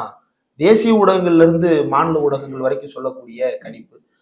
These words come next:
அந்த நம்பர் டூ ஸ்ட்ராட்டஜிக்கு அவங்க கையில் எடுத்திருப்பது பலமான வேட்பாளர்கள். தமிழிசை, பொன் ராதாகிருஷ்ணன், அண்ணாமலை, எல் முருகன் அப்படின்னு, அஹ், நயினார் உள்ளிட்ட பெரிய பெரிய தலைகளில் உள்ள இறக்குறது அப்படின்னு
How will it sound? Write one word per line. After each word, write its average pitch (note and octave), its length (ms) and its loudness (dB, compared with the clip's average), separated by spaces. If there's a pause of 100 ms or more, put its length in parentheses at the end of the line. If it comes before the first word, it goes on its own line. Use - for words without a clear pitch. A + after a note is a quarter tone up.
(180)
அந்த C#3+ 140 -6
நம்பர் G#3 400 2
டூ B3 180 -4
ஸ்ட்ராட்டஜிக்கு F3 640 0
அவங்க D3 240 0
கையில் D#3+ 260 0
எடுத்திருப்பது C#3+ 540 -6
பலமான D#3+ 460 2
வேட்பாளர்கள். A#2+ 540 -10 (160)
தமிழிசை, E3 420 -2 (100)
பொன் C#3+ 180 -4
ராதாகிருஷ்ணன், D3 720 0 (360)
அண்ணாமலை, D3+ 540 0 (160)
எல் D3+ 160 -2
முருகன் D3+ 420 -2
அப்படின்னு, C#3 360 -10 (640)
அஹ், A2+ 180 -10 (160)
நயினார் E3 400 0
உள்ளிட்ட C#3+ 460 -6
பெரிய G3 320 0
பெரிய E3 240 2
தலைகளில் D3+ 560 -4
உள்ள C#3+ 180 -8
இறக்குறது B2+ 460 -6
அப்படின்னு - 300 -20